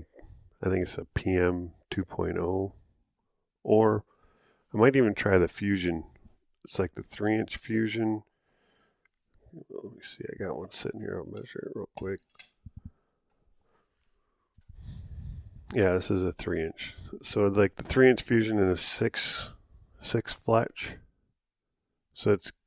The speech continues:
gonna have some good steering, but a little bit lighter arrow, so a little bit more,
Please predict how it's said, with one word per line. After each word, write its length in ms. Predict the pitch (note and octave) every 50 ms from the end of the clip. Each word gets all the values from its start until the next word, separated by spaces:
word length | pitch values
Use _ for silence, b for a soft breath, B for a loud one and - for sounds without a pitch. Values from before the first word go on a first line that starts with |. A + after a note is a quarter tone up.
| _ _ _
gonna 240 | - - G#2 G2+ F#2+
have 200 | F#2 G2+ F#2+ F#2+
some 180 | - - G#2 G2
good 180 | G2 G2 F#2
steering, 520 | - - - - F#2 G2+ G#2+ A2+ A2+ A2 A2 _ _ _ _ _ _ _ _ _ _ _ _ _ _ _ _ _ _ _ _ _ _ _ _ _ _ - - _
but 80 | - G2
a 40 |
little 140 | G2 G#2+ G#2
bit 200 | G2+ G#2 - -
lighter 300 | G2+ G2+ G#2 G#2 G#2 G2+
arrow, 260 | G2+ G#2 G#2 G2+ G2+
so 200 | F#2+ - - G2
a 40 | E2
little 160 | E2+ F#2 G2
bit 200 | F2 F2+ F#2 -
more, 220 | G2 F#2 F#2 F2